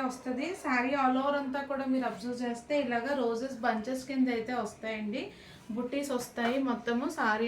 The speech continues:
అంతా కూడా మీకు. And దీనికి మీకు స్కాలప్ బోర్డర్ కూడా ఇలాగా గోల్డ్ కట్ వర్క్ బోర్డర్ అయితే వచ్చేస్తదండి. శారీ అంతా కూడా సేమ్ ఇలానే వస్తది, లైట్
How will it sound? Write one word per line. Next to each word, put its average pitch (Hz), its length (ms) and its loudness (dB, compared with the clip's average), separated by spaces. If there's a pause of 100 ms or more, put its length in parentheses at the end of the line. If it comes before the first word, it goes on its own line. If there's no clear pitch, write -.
అంతా 226 300 0
కూడా 226 240 2
మీకు. 220 260 -2 (560)
And 262 100 -2 (140)
దీనికి 294 400 0 (160)
మీకు 277 240 -4
స్కాలప్ 254 500 4
బోర్డర్ 277 360 8
కూడా 269 200 6
ఇలాగా 254 280 2 (180)
గోల్డ్ 254 320 4
కట్ 240 240 2
వర్క్ 247 220 -2
బోర్డర్ 240 280 2
అయితే 220 180 0 (100)
వచ్చేస్తదండి. 196 760 -4
శారీ 233 380 0
అంతా 247 320 0
కూడా 269 240 -2
సేమ్ 254 300 2
ఇలానే 220 300 0 (100)
వస్తది, 233 420 -4 (560)
లైట్ 294 360 4